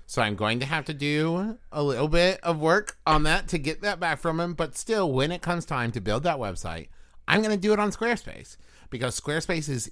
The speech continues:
easy to use. It has super straightforward design and beautiful templates and twenty-four seven award-winning customer,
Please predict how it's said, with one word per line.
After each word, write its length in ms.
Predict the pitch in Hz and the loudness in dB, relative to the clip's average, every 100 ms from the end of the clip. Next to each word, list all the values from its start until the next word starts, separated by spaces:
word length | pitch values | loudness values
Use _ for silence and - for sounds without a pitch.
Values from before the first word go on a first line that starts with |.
| - | -2
easy 280 | 143 170 | -2 0
to 80 | 180 | -2
use. 460 | 165 110 101 98 - - - | -4 -4 -4 -8 -12 -18 -12
It 100 | 101 | -6
has 400 | 107 120 107 - - | -2 0 -2 -4 -12
super 380 | - 233 196 185 | -8 -6 -4 -4
straightforward 840 | - 156 147 143 143 135 120 117 | -2 -4 0 0 2 0 -4 -8
design 540 | 110 123 170 175 170 | -6 -2 -2 0 -2
and 200 | - 104 | -4 -6
beautiful 400 | - 165 160 120 | -4 -2 -2 -4
templates 580 | - 131 123 123 120 - - | -4 -2 -2 -4 -6 -8 -12
and 180 | 110 98 | -12 -12
twenty-four 840 | - 127 139 160 170 139 139 135 | -10 -4 0 2 0 -2 -4 -4
seven 280 | 131 117 110 | -4 -2 -2
award-winning 640 | 104 101 120 135 131 123 | -2 0 2 2 0 -4
customer, 380 | 107 107 - 110 | -6 -8 -6 -8